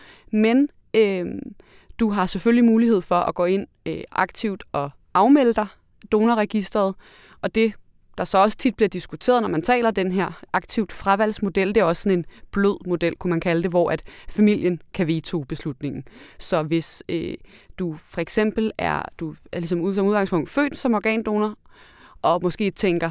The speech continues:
"Jamen, det er en fin beslutning, så du har ikke været inde og bekræfte eller afkræfte det valg." Hvis familien så af den ene eller anden grund ikke har lyst til, at du skal være donor, så kan de få lov at veto din,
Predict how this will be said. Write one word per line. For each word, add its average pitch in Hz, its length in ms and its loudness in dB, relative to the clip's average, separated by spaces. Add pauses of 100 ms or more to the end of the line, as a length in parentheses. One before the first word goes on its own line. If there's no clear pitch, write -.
(120)
"Jamen, 185 280 0
det 226 80 2
er 220 40 4
en 190 80 2
fin 277 260 2
beslutning, 233 420 0
så 214 60 -4
du 185 80 0
har 196 80 4
ikke 190 120 2
været 208 100 2
inde 214 120 4
og 208 60 -2
bekræfte 220 560 0
eller 220 120 4
afkræfte 226 640 2 (240)
det 233 160 2
valg." 220 180 4 (580)
Hvis - 160 -2
familien 240 440 6
så 233 120 0
af 208 80 4
den 208 100 0
ene 202 140 2
eller 208 140 2
anden 185 220 2
grund 180 240 0
ikke 240 180 0
har 247 80 2
lyst 175 220 -2
til, 202 100 -4
at 165 40 -2
du 180 80 -6
skal 170 180 -6
være 151 120 -2
donor, 165 320 -2
så 170 120 -4
kan 180 100 0
de 175 80 -4
få 190 120 -4
lov 160 300 2
at 165 140 -2
veto 175 420 -4
din, 160 340 -6